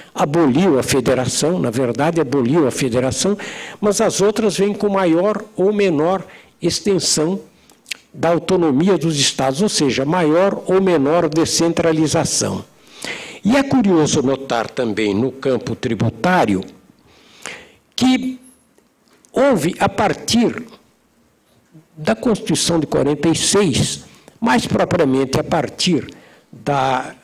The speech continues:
reforma de mil novecentos e sessenta e cinco, uma distribuição de receitas que favoreceu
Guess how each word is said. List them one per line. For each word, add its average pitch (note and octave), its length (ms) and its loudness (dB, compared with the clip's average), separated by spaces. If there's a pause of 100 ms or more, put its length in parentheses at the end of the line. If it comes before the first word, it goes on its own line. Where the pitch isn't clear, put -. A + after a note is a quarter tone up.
(100)
reforma C#3 800 -2
de B2 160 -2
mil D#3 120 0
novecentos B2+ 500 -2
e C3 60 -2
sessenta B2 560 -2
e C3+ 60 0
cinco, - 600 0 (1800)
uma A#3 320 2
distribuição F#3+ 920 0
de D#3 120 -2
receitas F#3 760 0
que G#3 140 -2
favoreceu F#3 1120 2